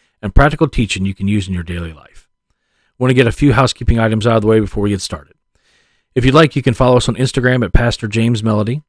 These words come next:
on Facebook at Blue Mountain Ministries, and on YouTube at Blue Mountain Ministries.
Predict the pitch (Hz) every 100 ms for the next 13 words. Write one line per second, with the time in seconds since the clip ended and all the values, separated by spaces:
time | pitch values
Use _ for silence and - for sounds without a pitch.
0 | _ _ _ - 104 120 120 - 131 -
1 | 104 117 117 107 104 107 - 120 120 -
2 | _ 104 104 113 147 113 92 82 92 85
3 | 78 82 - 73 -